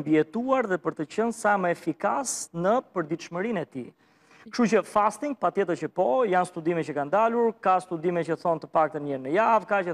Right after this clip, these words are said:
thonë tre, por unë do ta lë që fasting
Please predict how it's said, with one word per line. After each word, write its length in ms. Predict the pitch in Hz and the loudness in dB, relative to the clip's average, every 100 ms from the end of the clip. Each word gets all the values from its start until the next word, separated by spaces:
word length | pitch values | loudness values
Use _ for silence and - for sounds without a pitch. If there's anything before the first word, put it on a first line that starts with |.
| - | -4
thonë 180 | 147 135 | -6 -2
tre, 300 | 208 240 240 - _ - _ _ | 2 2 0 -8 _ -20 _ _
por 300 | 214 214 208 208 | 4 6 6 4
unë 140 | 220 233 | 2 2
do 80 | |
ta 160 | 220 190 | 2 2
lë 260 | 190 220 240 | 2 0 0
që 360 | - 185 151 - | 0 0 0 -2
fasting 680 | - 214 220 - 254 262 | -2 0 0 -2 -2 -2